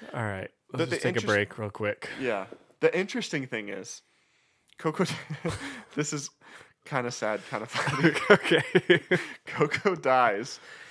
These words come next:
Speaker 2: and, uh, a bunch of, like, uh,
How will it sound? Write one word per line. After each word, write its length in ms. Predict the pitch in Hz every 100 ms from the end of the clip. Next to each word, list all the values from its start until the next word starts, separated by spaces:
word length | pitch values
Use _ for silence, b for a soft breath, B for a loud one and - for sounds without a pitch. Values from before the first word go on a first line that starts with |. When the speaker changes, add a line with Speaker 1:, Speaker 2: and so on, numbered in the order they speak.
| B B
Speaker 2:
and, 420 | - 135 127 117 95 -
uh, 480 | 117 110 104 98 - - -
a 80 |
bunch 340 | 113 123 135 -
of, 160 | 117 - - - _ _ _ _
like, 400 | 101 104 95 -
uh, 300 | 101 92 87